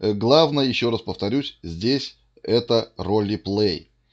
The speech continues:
Поэтому особой графики, каких-то дизайнерских изысков здесь вы не увидите. Да, есть интересные локации, э, красивые аномальные зоны, которые сделали дизайнеры. Э, надо сказать, что данная карта одна из самых популярных. Здесь, на это,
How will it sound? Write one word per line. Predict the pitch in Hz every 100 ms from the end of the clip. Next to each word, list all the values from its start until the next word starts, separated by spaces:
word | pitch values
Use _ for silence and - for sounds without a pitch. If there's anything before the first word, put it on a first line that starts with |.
| - _
Поэтому | 143 175 151 147
особой | 135 135 175 151 139
графики, | 127 156 131 127 -
каких-то | 110 127 120 123 113
дизайнерских | 107 117 123 120 113 - 107 -
изысков | 110 151 - 110 - - -
здесь | 107 135 139
вы | 110 120
не | 117
увидите. | 107 95 76 - - -
Да, | - 147 139
есть | 101 120 131 -
интересные | 95 92 110 110 - 95 92
локации, | 92 113 160 156 139 120 - - -
э, | 98 98
красивые | 110 110 113 104 104
аномальные | 101 107 107 101 98 98
зоны, | 95 147 175 147
которые | 131 120 120 113
сделали | 104 120 117 113 107 - -
дизайнеры. | 107 110 113 117 110 107 104 - - -
Э, | 101 101
надо | 117 156
сказать, | - 147
что | 139 143 135
данная | 120 147 135 131 131
карта | 156 156 120
одна | 113 120 131
из | 113
самых | 123 120
популярных. | - 117 123 110 76 76
Здесь, | 82 127 170 160 123
на | 104
это, | 104 117 - 101